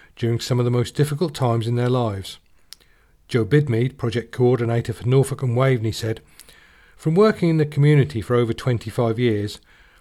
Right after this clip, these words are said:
I have learned community strength comes from people joining together, where all members of the community feel connected and able to care and support each other,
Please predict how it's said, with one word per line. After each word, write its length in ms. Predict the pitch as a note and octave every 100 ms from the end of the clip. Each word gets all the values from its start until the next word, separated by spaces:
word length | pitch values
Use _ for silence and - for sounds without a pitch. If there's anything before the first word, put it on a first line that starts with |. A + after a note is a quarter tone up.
| -
I 60 | C3+
have 120 | C3+
learned 260 | E3 E3+
community 480 | - D#3 E3+ D3+ E3
strength 520 | C#3+ - A#2+ A2+ -
comes 240 | - A#2+ -
from 160 | B2
people 340 | - D3 D3 C#3+
joining 380 | - C3+ C3+ C3+
together, 480 | C#3+ C3 F#2+ F2 - - - _ _
where 160 | - A2
all 120 | C3
members 360 | D3 D3 C#3+ C#3+
of 40 |
the 60 | C3+
community 480 | - C#3 B2+ A#2+ C3
feel 240 | - C3+
connected 580 | B2+ C#3+ D#3 D3+ A2 G#2+ - - -
and 100 | A#2+
able 220 | A#2+ C3
to 140 | C3 D3
care 340 | - A#2+ A2+
and 80 | A#2
support 460 | - - D3+ C#3+
each 180 | A2+ -
other, 240 | G2+ F#2+